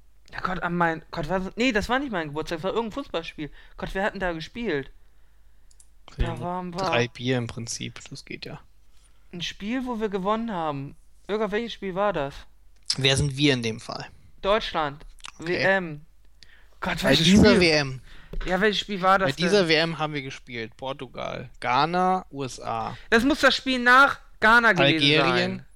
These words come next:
Speaker 2: das Spiel nach Ghana war U S A.
Speaker 1: Haben wir da gewonnen?
Speaker 2: Das war in der Gruppenphase. Ich glaube eins null. Oder?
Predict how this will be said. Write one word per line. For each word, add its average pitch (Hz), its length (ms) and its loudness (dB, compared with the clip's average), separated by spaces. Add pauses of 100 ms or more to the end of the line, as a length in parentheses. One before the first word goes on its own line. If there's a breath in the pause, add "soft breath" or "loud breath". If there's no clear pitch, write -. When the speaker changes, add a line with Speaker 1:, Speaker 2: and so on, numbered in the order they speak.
Speaker 2:
das 139 160 -4
Spiel 151 200 -6
nach 131 220 -4
Ghana 113 320 -6
war 110 120 -10
U 113 80 -14
S 113 140 -14
A. 107 240 -14 (840)
Speaker 1:
Haben 208 140 -4
wir 220 60 -2
da 208 100 2
gewonnen? 165 440 -2 (140)
Speaker 2:
Das - 200 -6
war 123 100 -2
in 120 60 -6
der 117 120 -4
Gruppenphase. 123 600 -12
Ich 127 100 -16
glaube 131 260 -6
eins 113 200 -8
null. 113 280 -10 (1800)
Oder? 156 280 -6